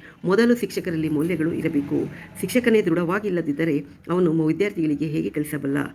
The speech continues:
ಅಂತಹ ಶಿಕ್ಷಕ ಕುರುಡರ ಗುಂಪಿಗೆ ಕುರುಡರ ನಾಯಕ್-, ಕುರುಡರ ಗುಂಪಿಗೆ ಕುರುಡರ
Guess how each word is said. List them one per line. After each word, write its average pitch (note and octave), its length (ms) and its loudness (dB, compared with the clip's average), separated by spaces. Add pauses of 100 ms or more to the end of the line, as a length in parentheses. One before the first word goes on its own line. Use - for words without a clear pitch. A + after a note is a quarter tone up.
(260)
ಅಂತಹ A3+ 280 2 (100)
ಶಿಕ್ಷಕ F3+ 320 -4 (420)
ಕುರುಡರ A3+ 360 4
ಗುಂಪಿಗೆ E3 380 0
ಕುರುಡರ E3+ 420 0 (400)
ನಾಯಕ್-, G3 480 2
ಕುರುಡರ A3 440 4
ಗುಂಪಿಗೆ A3 460 2
ಕುರುಡರ A#3+ 500 2